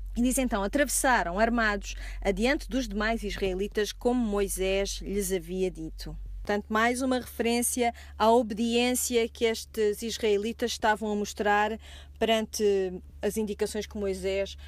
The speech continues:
já tinha dado. Versículo treze: "Por volta de quarenta mil homens prontos para a guerra passaram diante do Senhor, rumo às planícies de Jericó."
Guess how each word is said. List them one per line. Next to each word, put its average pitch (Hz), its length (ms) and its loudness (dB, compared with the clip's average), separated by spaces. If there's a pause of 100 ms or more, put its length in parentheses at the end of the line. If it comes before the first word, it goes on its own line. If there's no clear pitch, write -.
(120)
já 196 200 -2
tinha 196 240 -4
dado. 165 300 -6 (960)
Versículo 220 600 -2
treze: 208 380 0
"Por 202 160 -4
volta 233 280 0
de - 60 -12
quarenta 277 540 2
mil 269 240 2
homens 240 400 0
prontos 226 340 -2
para 233 140 0
a 226 40 4
guerra 220 300 -2
passaram 240 460 0
diante 247 340 -2
do 247 100 -4
Senhor, 233 480 -2 (220)
rumo 285 260 2
às 294 140 0
planícies 240 500 0
de 180 100 -8
Jericó." 190 540 -4